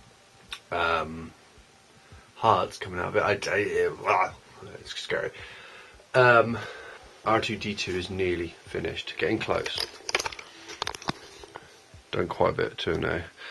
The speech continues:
A lot of spray paint around the corners. I just wanna make the, I think the head's got too much detail in, I think. I think the head's too, too complicated. I think I need to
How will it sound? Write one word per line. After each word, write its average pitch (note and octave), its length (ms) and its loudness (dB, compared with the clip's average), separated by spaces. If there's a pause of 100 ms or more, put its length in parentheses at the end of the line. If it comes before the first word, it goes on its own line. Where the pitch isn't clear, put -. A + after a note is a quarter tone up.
(260)
A - 40 -4
lot - 100 6
of D#2 80 2
spray F2 320 2
paint F2 200 2
around D#2+ 180 0
the D#2 60 0
corners. E2+ 360 -4
I F2 100 -2
just F#2+ 180 4
wanna F#2+ 160 4
make F2 220 4
the, E2+ 200 0 (580)
I - 60 -6
think A2 140 4
the G#2+ 60 6
head's A#2 200 6
got - 160 0
too G#2+ 120 0
much G2+ 120 0
detail G#2 380 0
in, E2+ 120 0
I F2 80 -2
think. G#2 240 -2 (200)
I A2 60 -6
think G#2+ 140 -4
the G#2 60 -2
head's G#2 220 0
too, G2 360 2 (840)
too G#2+ 140 -2
complicated. F#2+ 640 2
I F2+ 40 -2
think G2 120 2
I G2 60 4
need F#2+ 140 0
to F2 220 -2